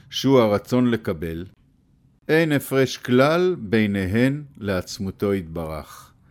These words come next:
שהרי מקובל להן יש מיש ישר מעצמותו יתברך.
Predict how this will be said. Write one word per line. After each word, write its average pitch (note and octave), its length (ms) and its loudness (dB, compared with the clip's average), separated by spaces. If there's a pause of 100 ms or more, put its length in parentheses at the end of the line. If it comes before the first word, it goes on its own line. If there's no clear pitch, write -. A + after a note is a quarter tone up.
(280)
שהרי A2 520 2
מקובל A#2 460 2
להן G#2 420 2
יש G#2+ 320 0
מיש F#2+ 500 -2
ישר C#3 400 -2
מעצמותו C#3+ 640 0
יתברך. A#2 680 -6